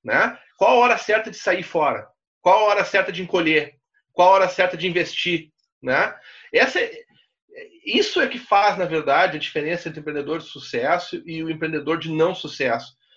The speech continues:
Saber essa hora, né? Ah, eu acho que vocês foram muito felizes em fechar cedo, assim, né?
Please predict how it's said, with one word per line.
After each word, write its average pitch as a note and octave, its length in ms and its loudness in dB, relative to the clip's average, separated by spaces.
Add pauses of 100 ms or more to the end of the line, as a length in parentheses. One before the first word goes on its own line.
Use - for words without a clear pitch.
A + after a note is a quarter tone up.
Saber D#3+ 420 0
essa F3+ 240 2
hora, A2 380 0 (240)
né? B2 340 -4 (520)
Ah, C#3 380 6
eu C3+ 100 4
acho D#3 160 2
que F3+ 60 -12
vocês F3 280 -8
foram F3+ 200 -6
muito F#3 280 -6
felizes F3+ 460 -4
em D#3 120 -8
fechar E3+ 360 -2
cedo, F3 480 -4
assim, D#3 280 -12
né? C#3 220 -6